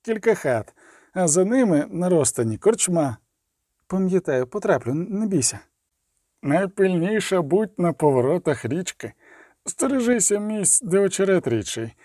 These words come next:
місць, що поросли кушерем. А якби все ж до соснового бору застала тебе темряма, зупинися і перечекай до ранку.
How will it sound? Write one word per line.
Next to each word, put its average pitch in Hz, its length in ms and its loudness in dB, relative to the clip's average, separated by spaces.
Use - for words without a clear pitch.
місць, 220 320 0
що 156 400 -6
поросли 160 460 0
кушерем. 185 580 -4
А - 80 -4
якби 156 500 2
все 165 260 2
ж 120 60 -6
до 143 120 -2
соснового 135 580 0
бору 185 320 0
застала 120 460 0
тебе 170 220 -2
темряма, 123 500 0
зупинися 190 680 2
і 143 240 -4
перечекай 175 640 0
до 226 140 2
ранку. 127 440 0